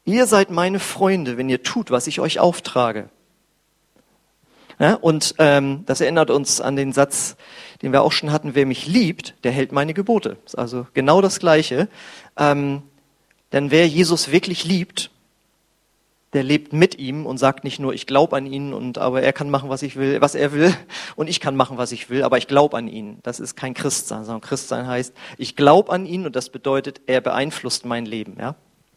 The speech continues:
So, und wenn man sich so bekehrt hat, dann sagt Jesus, "Dann bist du mein Freund." Auch wenn du nicht immer alles richtig machst, ja,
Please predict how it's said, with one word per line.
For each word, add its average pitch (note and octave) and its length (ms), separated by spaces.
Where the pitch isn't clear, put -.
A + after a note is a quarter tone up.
So, D#3 240
und - 160
wenn E3 100
man G3 160
sich F#3 140
so E3+ 100
bekehrt - 400
hat, - 280
dann D#3+ 320
sagt C3 280
Jesus, B2+ 320
"Dann C#3+ 200
bist C#3 260
du - 20
mein C#3+ 300
Freund." G3+ 500
Auch F3+ 220
wenn F3+ 120
du D#3+ 60
nicht E3 160
immer D#3 200
alles C#3 260
richtig A#3 280
machst, F3 400
ja, C#3+ 240